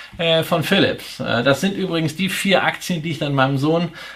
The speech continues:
an seinem Geburtstag <laughs> gleich mal gekauft habe. Und Philips hat sich seitdem auch sehr, sehr gut entwickelt und damit sind wir eigentlich mittendrin. Ähm, diese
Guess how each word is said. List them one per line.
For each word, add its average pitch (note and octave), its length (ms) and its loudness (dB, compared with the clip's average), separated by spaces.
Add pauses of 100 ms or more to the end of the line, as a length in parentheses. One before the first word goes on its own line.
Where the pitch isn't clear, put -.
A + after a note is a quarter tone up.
(120)
an E3+ 180 2
seinem D#3 300 4
Geburtstag C#3 720 2
<laughs> - 20 -6
gleich - 280 0
mal A#2 180 0
gekauft D#3+ 560 2
habe. A#2 300 4 (240)
Und C#3 60 -6
Philips F#3+ 340 0
hat E3+ 160 2
sich D#3+ 160 -2
seitdem D3+ 360 2
auch C3 120 4
sehr, D#3 180 2
sehr C#3 280 4 (260)
gut E3 180 -2
entwickelt D#3 540 0
und C#3 60 -4
damit C3+ 220 2
sind F3 200 -6
wir C#3 120 2
eigentlich C3 380 0
mittendrin. D#3 640 0 (260)
Ähm, D3 300 0
diese D#3+ 400 4